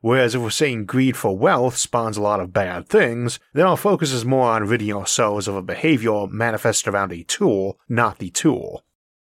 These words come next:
That's not unique either, and it comes up in regard to a lot of future technologies or challenges. We often worry about how to handle poorly understood, potentially dangerous new technology that might end world hunger, or might bring about the apocalypse,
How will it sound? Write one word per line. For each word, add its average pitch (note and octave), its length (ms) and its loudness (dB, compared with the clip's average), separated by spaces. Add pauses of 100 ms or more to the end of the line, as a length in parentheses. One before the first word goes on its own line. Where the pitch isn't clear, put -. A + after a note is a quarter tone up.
(500)
That's G#3 340 0
not G3 200 0
unique C3 340 0
either, G#2+ 500 -2
and A#2 240 -2
it B2+ 120 -2
comes E3+ 260 0
up E3 140 0
in C3+ 60 0
regard B2 360 2
to A#2 160 -4
a - 20 0
lot A2 180 0
of G2+ 100 -6
future A#2 340 -2
technologies G2+ 760 -2
or C#2+ 80 -8
challenges. A2 760 -4 (400)
We B2+ 120 4
often D3+ 340 2
worry C3+ 220 2
about G#2 220 -2
how B2 160 -2
to G#2+ 60 -4
handle A2 440 -2
poorly C3+ 360 0
understood, A2 520 -2
potentially A2 440 -4
dangerous G#2 600 -2
new A2 160 0
technology G2+ 880 -2
that C3 240 0
might C3 340 -2 (100)
end C3 420 -2
world A2+ 320 2
hunger, D3 480 -2 (300)
or A#2+ 380 2
might A#2 320 0
bring C#3 180 2
about G#2 260 -2
the F#2+ 100 -8
apocalypse, - 800 -4